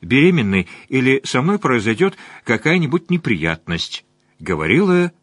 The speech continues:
Клаудия Паркер. Мужчину, который её слушал, звали Дэвид Купер. Клаудия лежала в постели. Она была очень хороша собой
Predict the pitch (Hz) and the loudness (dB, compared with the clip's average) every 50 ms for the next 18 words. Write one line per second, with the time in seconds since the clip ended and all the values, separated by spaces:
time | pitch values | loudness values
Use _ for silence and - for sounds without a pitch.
0 | _ _ - - 92 80 80 - 135 160 123 107 107 107 90 - 73 67 64 - | _ _ -12 -6 -4 -2 0 0 0 -2 -2 -2 -4 -4 -4 -6 -8 -8 -8 -8
1 | - - - - _ _ _ _ _ _ _ _ _ _ _ _ _ _ _ _ | -14 -20 -20 -20 _ _ _ _ _ _ _ _ _ _ _ _ _ _ _ _
2 | _ _ _ _ _ _ _ _ _ _ _ _ _ _ _ _ _ _ _ _ | _ _ _ _ _ _ _ _ _ _ _ _ _ _ _ _ _ _ _ _
3 | _ _ - 87 104 131 139 - - - 156 139 127 123 110 - 113 104 - 117 | _ _ -6 -2 0 0 0 0 0 0 0 2 2 0 0 0 -2 -2 0 0
4 | 107 107 107 107 104 104 - - 143 165 165 - 107 92 82 - 90 104 120 135 | 0 2 2 2 0 0 -2 -2 -2 -2 -2 -2 -4 -4 -4 -4 -2 0 0 0
5 | 135 123 117 117 117 104 - - - _ - 85 73 101 107 123 120 127 127 - | 0 0 -2 -2 -2 -4 -8 -14 -20 _ -14 -6 -2 0 0 0 0 -2 -6 -6
6 | - - 92 82 - - - - _ _ _ _ _ _ _ _ _ _ _ _ | -6 -6 -6 -6 -8 -16 -20 -20 _ _ _ _ _ _ _ _ _ _ _ _
7 | _ _ _ _ _ _ _ _ _ _ _ _ _ _ _ _ _ - - 98 | _ _ _ _ _ _ _ _ _ _ _ _ _ _ _ _ _ -8 -2 0
8 | 117 180 233 240 190 165 175 175 175 170 160 - _ _ _ _ - - - - | 0 0 0 -2 -2 -2 0 0 0 0 -4 -8 _ _ _ _ -20 -20 -20 -20
9 | - - - - - - - - 85 101 147 151 226 226 226 202 - - 104 92 | -20 -20 -20 -20 -20 -18 -8 -2 0 2 2 2 0 -2 -2 -4 -2 -2 -4 -4
10 | - - - 90 87 80 87 90 _ _ _ _ _ _ _ _ _ _ _ _ | -4 -6 -4 -4 -4 -4 -6 -10 _ _ _ _ _ _ _ _ _ _ _ _
11 | _ _ - - - - 110 127 147 139 170 170 180 - 180 175 - - 190 - | _ _ -20 -16 -6 -4 -2 -2 0 0 0 0 0 0 -2 -2 -2 -2 -4 -2
12 | - 175 175 160 - 135 127 120 - 127 107 87 101 104 110 110 | -2 -2 -2 0 -2 -4 -4 -2 -2 -2 -2 0 -2 -2 -2 -4